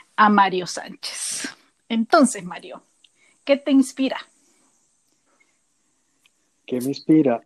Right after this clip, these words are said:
Speaker 2: Eh,
Speaker 1: Sí.
Speaker 2: cre-, creo que,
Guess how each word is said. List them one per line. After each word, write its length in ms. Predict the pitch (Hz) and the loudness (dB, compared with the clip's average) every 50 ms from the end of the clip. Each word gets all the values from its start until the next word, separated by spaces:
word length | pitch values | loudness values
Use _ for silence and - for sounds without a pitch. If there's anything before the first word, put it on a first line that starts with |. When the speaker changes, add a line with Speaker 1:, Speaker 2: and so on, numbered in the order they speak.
| _ _ - | _ _ -4
Speaker 2:
Eh, 440 | 135 123 123 123 123 123 120 - _ _ _ _ | 0 0 2 2 0 -2 -4 -8 _ _ _ _
Speaker 1:
Sí. 260 | _ - - - 208 185 | _ -14 -10 -8 -8 -4
Speaker 2:
cre-, 320 | - 214 214 - _ _ _ _ _ - - _ _ _ _ _ _ _ _ _ _ _ _ _ _ _ _ _ _ _ - | -2 -4 -4 -4 _ _ _ _ _ -20 -20 _ _ _ _ _ _ _ _ _ _ _ _ _ _ _ _ _ _ _ -6
creo 340 | - 135 127 135 147 151 151 | -2 0 2 4 4 2 0
que, 380 | - 175 175 180 175 143 - | 0 -2 0 0 -2 -4 -8